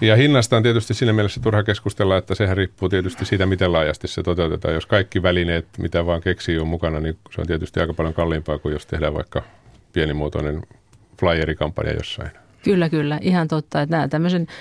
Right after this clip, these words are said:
Speaker 2: elokuvan tekeminenkin, se on pie-, pienoiselokuva, jossa on kaikki ne, ne, se luovuus ja kaikki ne taiteilijat, joita elokuvan tekemisessä yleensäkin tarvitaan. Ja,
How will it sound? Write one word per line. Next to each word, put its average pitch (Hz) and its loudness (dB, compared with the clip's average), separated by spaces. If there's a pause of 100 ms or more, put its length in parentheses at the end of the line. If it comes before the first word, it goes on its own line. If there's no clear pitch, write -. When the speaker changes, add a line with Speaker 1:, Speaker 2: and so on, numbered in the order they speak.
(120)
Speaker 2:
elokuvan 170 0
tekeminenkin, 143 0
se 180 -2
on 151 0
pie-, 175 0
pienoiselokuva, 156 0
jossa 147 -2
on 156 -2
kaikki 165 0
ne, 156 0 (100)
ne, 160 0
se 156 -2
luovuus 151 0
ja 151 0
kaikki 160 -2
ne 151 0
taiteilijat, 147 -2
joita 147 -2 (360)
elokuvan 147 0
tekemisessä 147 -2
yleensäkin 147 -2
tarvitaan. 139 -4
Ja, 139 -4